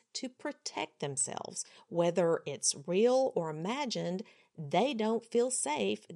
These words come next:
going to or from school for some reason. The grassroots nonpartisan organization Moms Demand Action say that up to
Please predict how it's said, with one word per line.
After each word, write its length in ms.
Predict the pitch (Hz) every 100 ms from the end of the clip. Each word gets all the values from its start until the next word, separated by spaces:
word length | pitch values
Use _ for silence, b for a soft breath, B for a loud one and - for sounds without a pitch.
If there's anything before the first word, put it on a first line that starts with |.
| 160
going 420 | 165 165 185 220
to 420 | 214 - 156 147 -
or 120 | 202
from 520 | 196 - 151 143 151
school 480 | - - - 226 196
for 160 | - 143
some 220 | - 123
reason. 440 | 67 52 - - - _ _ _ _ _ _ _ _ _ _ -
The 80 | 175
grassroots 760 | 160 185 220 220 208 190 190
nonpartisan 960 | 170 170 196 196 - 185 165 156 143 139
organization 760 | 160 143 139 139 127 - - -
Moms 580 | 143 139 139 165 190 185
Demand 480 | 160 151 147 147 147 127
Action 580 | 135 - - 233 254 B B B
say 180 | - 190
that 120 | -
up 120 | 165
to 100 | -